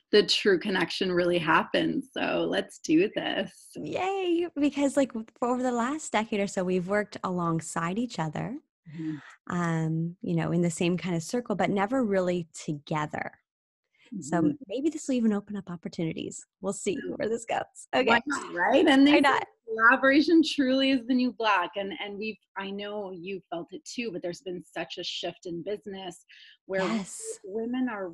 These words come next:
Speaker 1: really connecting and coming together to build for a higher purpose. And I feel the ones that are not, they're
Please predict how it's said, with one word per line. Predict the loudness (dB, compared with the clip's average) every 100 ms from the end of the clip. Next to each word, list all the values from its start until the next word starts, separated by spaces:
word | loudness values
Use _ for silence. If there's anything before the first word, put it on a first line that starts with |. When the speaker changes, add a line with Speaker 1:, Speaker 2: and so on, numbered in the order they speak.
| -12
Speaker 1:
really | -10 -6 -2 0 0 -2 -4 -6 -4 -6 -6 _ _ _ _ _ _ -14 -8
connecting | -4 -4 -4 -6 -10 -12 -10 -12 -12
and | -12 -14 -14 -8
coming | -4 -4 -6
together | -10 -8 -8 -6 -8 -8 -10
to | -14
build | -8 -8 -6 -10 -12 _
for | -6 -2 -2 -4 -8 -20 -20 _
a | -6
higher | -4 -4 -2 -4
purpose. | -6 -10 -8 -8 -8 -10 -8
And | -6
I | -6 -8 -8
feel | -4 -2
the | 0 2
ones | 2 -2 -6 -6 -6 -6
that | -4 -2
are | 0 0
not, | 0 -2 -2 -2 -4 -8 -12 -12 -20 -20 _ -12 -10 -4
they're | 0 2 2 0